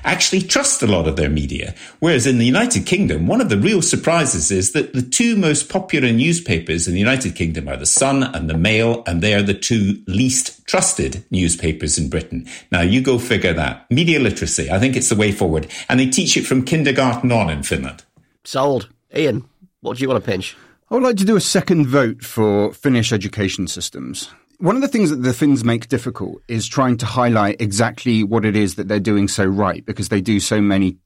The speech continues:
Speaker 3: terribly clever things with education. I mean, one of them is starting school at seven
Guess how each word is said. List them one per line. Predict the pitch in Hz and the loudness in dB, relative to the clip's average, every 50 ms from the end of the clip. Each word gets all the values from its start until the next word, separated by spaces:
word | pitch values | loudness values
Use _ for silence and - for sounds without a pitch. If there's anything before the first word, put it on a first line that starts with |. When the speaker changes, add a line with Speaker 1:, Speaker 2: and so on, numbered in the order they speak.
| _ _ | _ _
Speaker 3:
terribly | - - - 120 110 107 92 92 107 101 95 | -12 -4 0 0 0 0 0 0 0 0 0
clever | - - 117 101 90 95 85 | -2 -2 -2 -2 0 -2 -4
things | - 113 101 92 87 85 80 - | -2 -2 -2 -2 -2 -4 -6 -8
with | 101 95 87 | -6 -6 -6
education. | 87 87 95 87 107 90 87 - - - 78 | -4 -6 -4 -2 -2 -2 -2 -4 -6 -10 -8
I | 92 92 | -2 0
mean, | 110 | 2
one | 131 165 180 | 2 2 2
of | 190 147 | 2 2
them | 110 92 90 | 2 0 0
is | 87 92 90 | 0 -2 -2
starting | - - - - 131 120 113 104 - 107 | -2 -2 -2 0 0 0 0 0 -2 -4
school | 101 - - - 98 95 95 | -4 -4 -6 -6 -4 -4 -4
at | - - | -4 -4
seven | - - - - 123 - - - 69 - | -2 0 2 0 0 -2 -4 -10 -14 -18